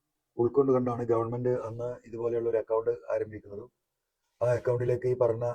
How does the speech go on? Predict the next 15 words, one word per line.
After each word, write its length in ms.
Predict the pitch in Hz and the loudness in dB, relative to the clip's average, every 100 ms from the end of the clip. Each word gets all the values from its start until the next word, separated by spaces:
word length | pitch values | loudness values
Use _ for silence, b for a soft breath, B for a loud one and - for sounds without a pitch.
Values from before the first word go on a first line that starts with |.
| 113 | -4
എഴുന്നൂറ്റി 280 | 110 113 | -6 -4
എഴുപത്തി 220 | 117 113 117 | 0 2 2
ആറ് 80 | |
കോടി 240 | 117 110 107 | 0 -4 -8
രൂപ 220 | 110 110 | -6 -2
എത്തുന്നതും. 600 | 110 98 - 92 80 _ _ _ _ _ _ _ _ _ _ - | -2 -6 -20 -20 -20 _ _ _ _ _ _ _ _ _ _ -6
അതിന് 200 | 117 151 | 0 4
പുറമെ 300 | 156 147 156 | 6 6 6
വയനാട്ടിലെ 480 | 156 139 190 190 151 | 2 4 4 4 6
പത്രമാധ്യമ 500 | 143 143 139 139 139 | 4 4 2 4 4
പ്രവർത്തകരാണ് 520 | 135 123 123 120 107 | 4 4 4 0 0
നിങ്ങൾ. 180 | 92 - | -8 -12
നിങ്ങൾക്ക് 300 | 107 127 139 | -4 -2 -2
തന്നെ 120 | 131 | -2
അറിയാം 200 | - - | -4 -8